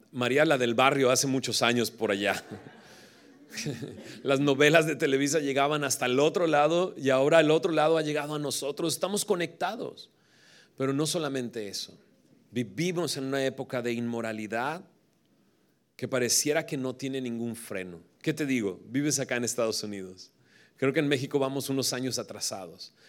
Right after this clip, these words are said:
pero ahí los vamos alcanzando en cuanto a esto. Inmoralidad,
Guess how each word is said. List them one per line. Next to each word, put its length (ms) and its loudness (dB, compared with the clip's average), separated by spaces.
pero 140 0
ahí 80 2
los 120 -2
vamos 280 -2
alcanzando 600 -6
en 60 -8
cuanto 360 -8
a 80 -16
esto. 300 -10
Inmoralidad, 960 -6